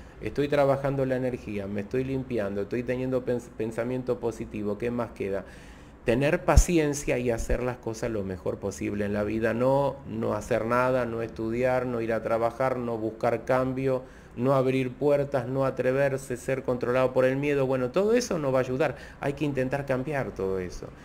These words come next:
Y si al principio no se puede, después haciendo todo esto te vas a dar cuenta que vos podés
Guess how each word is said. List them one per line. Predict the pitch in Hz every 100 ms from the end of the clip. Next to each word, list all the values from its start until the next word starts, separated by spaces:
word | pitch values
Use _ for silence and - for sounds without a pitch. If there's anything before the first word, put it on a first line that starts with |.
| - - -
Y | 120
si | -
al | 123
principio | 123 131 131 185 165
no | 156 156
se | 156
puede, | 131 123 110 107 117
después | 131 135 139 113
haciendo | 107 - 135 135
todo | 123 127
esto | 135
te | 123
vas | 110 113
a | 110
dar | 113 113
cuenta | 120 120 113
que | 98
vos | 98 113 -
podés | 113 113 117 113 -